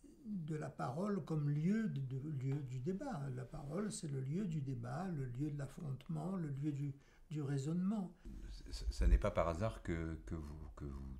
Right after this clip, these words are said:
Speaker 2: terminez le, le livre, euh, par, euh, ce paragraphe que je vais me permettre de lire et, et de vous, euh, offrir comme, euh, commentaire possible sur votre propre écriture.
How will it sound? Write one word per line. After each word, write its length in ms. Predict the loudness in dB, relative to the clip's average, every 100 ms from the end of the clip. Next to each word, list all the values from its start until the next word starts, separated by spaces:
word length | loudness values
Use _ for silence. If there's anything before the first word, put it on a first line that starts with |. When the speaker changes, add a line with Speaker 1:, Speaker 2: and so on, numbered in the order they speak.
| -6
Speaker 2:
terminez 460 | -4 -2 -2 -2
le, 200 | -2 -4 -6 -8 -12 -16 -14 -6
le 120 | -4
livre, 440 | -2 -2 -4 -6 -12 -16 -20 -20 -20 -18 -14
euh, 200 | -10 -10 -10 -18 -4
par, 260 | 0 0 0
euh, 280 | -2 -4 -6
ce 200 | -6 -2
paragraphe 680 | 0 0 0 0 0 -2
que 160 | -4 -4
je 140 | -2
vais 180 | -4 -4
me 100 | -4
permettre 500 | -2 -2 -2 -4 -6
de 100 | -6
lire 440 | -4 -2 0 -2 -4 -12 -14 -14 -12 -12 -12 -10
et, 400 | -6 -4 -4 -4
et 40 | -2
de 140 | 0
vous, 600 | 4 10 10 10 -6 -8 -8 -10 -10 -12 -12 -14 -14 -16 -18 -18 -20 -20 -18 -18 -16 -16 -16 -16
euh, 300 | -14 -12 -8
offrir 500 | -8 -6 -4 -4 -4 -6
comme, 280 | -6 -4
euh, 220 | -6 -6 -8 -10 -12 -14 -18 -20 -20 -20 -20 -20 -8
commentaire 520 | -2 0 0 -2 -6
possible 560 | -6 -10 -4 -2 0 -2 -4 -8 -14
sur 340 | -12 -10 -8 -4
votre 280 | -4 -4 -8
propre 420 | -6 -4 -4 -10
écriture. 560 | -10 -10 -6 -4 -4